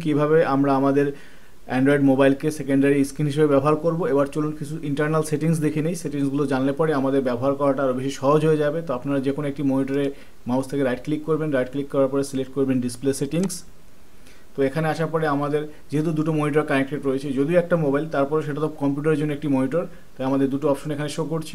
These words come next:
এবং এই মুহূর্তে আমি যে মনিটরটাতে রয়েছি সেটাতে এরকম pink color show করছে। আপনি চাইলে আপনার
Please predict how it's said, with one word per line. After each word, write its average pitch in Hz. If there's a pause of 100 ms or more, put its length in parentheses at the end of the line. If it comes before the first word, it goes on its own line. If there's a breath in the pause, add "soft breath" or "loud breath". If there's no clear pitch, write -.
এবং 151 (100)
এই 147
মুহূর্তে 165 (540 loud breath)
আমি 147
যে 156
মনিটরটাতে 160 (100)
রয়েছি 151 (100)
সেটাতে 143
এরকম 139 (100)
pink 160
color 147
show 147 (100)
করছে। 139
আপনি 135
চাইলে 135 (200)
আপনার 127